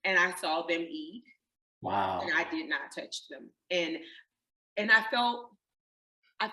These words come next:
Speaker 1: felt victorious.
Speaker 2: Hmm. Yeah.
Speaker 1: Not that you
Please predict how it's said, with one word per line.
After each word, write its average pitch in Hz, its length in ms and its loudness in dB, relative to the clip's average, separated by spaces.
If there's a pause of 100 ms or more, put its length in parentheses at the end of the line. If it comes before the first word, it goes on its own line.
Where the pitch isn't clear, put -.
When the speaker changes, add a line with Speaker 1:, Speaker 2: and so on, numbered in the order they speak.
Speaker 1:
felt 226 220 -2
victorious. 160 760 -6 (600)
Speaker 2:
Hmm. - 300 12 (540)
Yeah. 120 260 12
Speaker 1:
Not - 160 12
that - 220 2
you - 60 -12